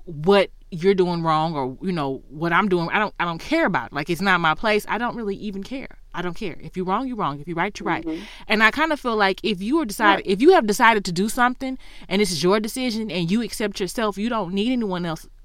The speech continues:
Speaker 1: when anyone else's approval to say it's okay for you to do it. Like, I feel like you should be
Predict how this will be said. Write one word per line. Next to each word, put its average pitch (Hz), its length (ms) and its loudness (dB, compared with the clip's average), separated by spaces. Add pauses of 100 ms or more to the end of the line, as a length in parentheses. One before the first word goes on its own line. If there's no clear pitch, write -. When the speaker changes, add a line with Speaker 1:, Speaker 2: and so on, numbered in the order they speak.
(160)
Speaker 1:
when 196 280 2
anyone 196 340 0
else's 165 240 -8
approval 202 400 -4
to 170 60 -6
say 165 340 0 (320)
it's 226 200 0
okay 180 280 4
for - 120 -4
you 147 100 0
to 143 60 -2
do 147 240 4
it. - 120 -8
Like, 156 200 2
I 202 100 6
feel 233 140 -2
like 190 160 2
you 240 120 2
should 233 200 -2
be 247 320 2